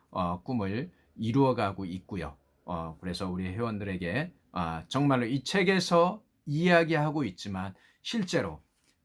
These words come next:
각자가 종이 위에 써서, 어, 꿈을 이루어가는, 예, 그런 것을 해봤으면 좋겠다라고, 어, 이렇게 이야기를 했습니다. 두 번째는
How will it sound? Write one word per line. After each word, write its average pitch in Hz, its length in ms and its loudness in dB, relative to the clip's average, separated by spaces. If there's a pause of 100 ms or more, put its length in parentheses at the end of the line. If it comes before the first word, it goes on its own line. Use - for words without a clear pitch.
(300)
각자가 110 760 0 (100)
종이 104 300 -2
위에 101 180 -2
써서, 110 640 -2 (300)
어, 85 380 -6 (260)
꿈을 120 520 -4 (440)
이루어가는, 120 760 0 (300)
예, 90 240 -4
그런 95 180 -6
것을 90 260 -8
해봤으면 117 380 -6
좋겠다라고, 95 1300 -6 (300)
어, 82 260 -4
이렇게 87 380 -6
이야기를 82 440 -8
했습니다. 78 500 -10 (280)
두 143 160 2
번째는 123 580 2